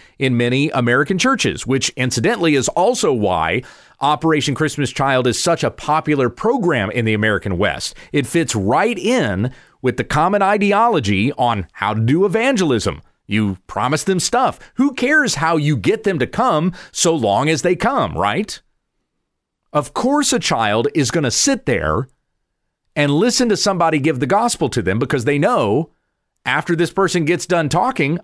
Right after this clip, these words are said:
I'm gonna get stuff. And this is not the way that we wanna be communicating the gospel, how we wanna be sharing the gospel of Jesus Christ around the world. More often than not, for these children that'll receive these shoe boxes, life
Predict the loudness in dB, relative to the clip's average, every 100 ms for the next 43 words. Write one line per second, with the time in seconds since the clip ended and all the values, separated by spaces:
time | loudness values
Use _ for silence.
0 | -6 -2 0 0 0 0 0 0 0 0
1 | -4 -12 -14 _ _ _ _ _ _ _
2 | _ _ _ _ _ _ -2 2 2 2
3 | 0 2 2 2 2 0 -2 0 2 2
4 | 4 4 4 2 2 0 2 2 2 2
5 | 2 0 0 0 2 2 0 0 0 0
6 | 0 0 0 0 0 0 2 2 2 2
7 | 2 2 0 -2 -8 -20 _ _ -4 0
8 | 2 2 2 2 0 0 0 2 2 2
9 | -2 0 0 0 0 0 2 2 2 2
10 | -2 -6 _ _ _ _ _ _ _ 0
11 | 2 4 4 2 2 0 0 0 2 2
12 | 2 0 -2 0 2 0 0 0 2 2
13 | 2 2 2 0 0 0 0 0 0 0
14 | 0 2 0 0 -2 -2 0 0 2 0
15 | -4